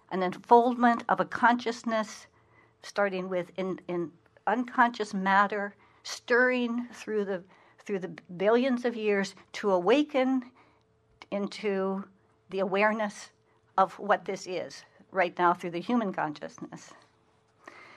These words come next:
So when we speak of this evolutionary moment, and I would like to say, what is the feminine, what is, to say possibly what is some aspect of the feminine that can serve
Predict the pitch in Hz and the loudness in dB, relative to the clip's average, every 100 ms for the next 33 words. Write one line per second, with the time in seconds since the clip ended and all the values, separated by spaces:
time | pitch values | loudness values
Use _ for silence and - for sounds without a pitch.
0 | - _ _ _ _ _ _ _ _ - | -20 _ _ _ _ _ _ _ _ -2
1 | 247 226 233 233 226 - 294 269 208 233 | 2 4 4 0 -6 -2 2 2 4 2
2 | 247 - 196 202 208 208 - 202 180 185 | 2 6 6 6 -2 -2 -4 -4 -4 -2
3 | 196 214 180 - 185 185 190 190 190 202 | -2 -2 -4 -4 -4 -2 -2 -2 -4 -4
4 | - 190 180 175 _ _ _ _ - - | -8 -8 -8 -10 _ _ _ _ -16 -4
5 | 190 170 202 214 220 208 180 - 220 226 | -2 2 2 2 -4 -4 -10 0 2 4
6 | 214 175 165 196 220 220 208 - _ _ | 2 0 -4 0 2 2 -2 -14 _ _
7 | _ _ _ _ - - _ _ _ - | _ _ _ _ -20 -20 _ _ _ -12
8 | 214 - 220 196 - _ _ _ _ _ | -12 -2 0 0 -6 _ _ _ _ _
9 | _ _ _ _ _ - 202 190 202 180 | _ _ _ _ _ 0 0 0 -6 -6
10 | 175 190 202 185 180 - - 233 220 220 | -8 0 0 2 -6 -8 0 2 2 2
11 | 180 190 - 185 185 160 156 190 185 175 | 0 0 -2 -6 -4 -8 -4 -2 0 -2
12 | 160 - - _ 185 180 175 175 - - | -4 -8 -20 _ -4 -4 -10 -10 -10 2
13 | 233 220 175 147 | 4 4 2 -4